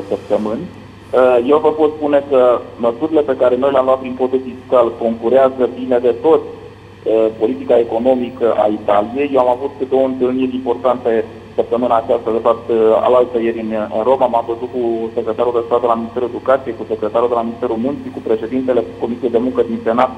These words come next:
din Camera Deputaților. În România, prin noul cod fiscal, am dat, dăm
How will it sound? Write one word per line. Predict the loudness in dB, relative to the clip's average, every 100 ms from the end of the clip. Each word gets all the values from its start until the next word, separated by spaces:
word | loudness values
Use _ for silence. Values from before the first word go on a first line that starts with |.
| -8
din | -2
Camera | 0 2 0
Deputaților. | -2 -2 -2 -2 0 -2 -2 -14 -20 -18 0 2
În | 4 4
România, | 2 2 4 4 2
prin | -2 2
noul | 2 2
cod | 0 -2
fiscal, | -4 -6 0 2 0 -4 -16 -8 0
am | 0 2
dat, | 0 0 -8 -2
dăm | 0